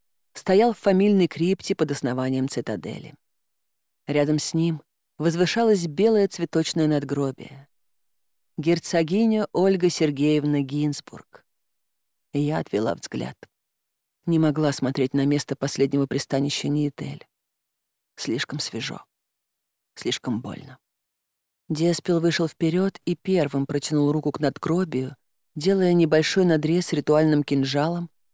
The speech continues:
отдавая часть своей жизненной силы. «Свет к свету, кровь к крови,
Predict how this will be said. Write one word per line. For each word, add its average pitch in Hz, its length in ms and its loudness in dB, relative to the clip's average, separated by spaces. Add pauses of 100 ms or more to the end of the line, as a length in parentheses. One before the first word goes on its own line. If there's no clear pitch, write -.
(220)
отдавая 147 520 4
часть 156 400 -2
своей 139 380 2
жизненной 135 460 0
силы. - 460 -10 (880)
«Свет 160 680 2
к - 60 -8
свету, 151 760 0 (840)
кровь 151 560 2
к - 140 -20
крови, 147 600 -2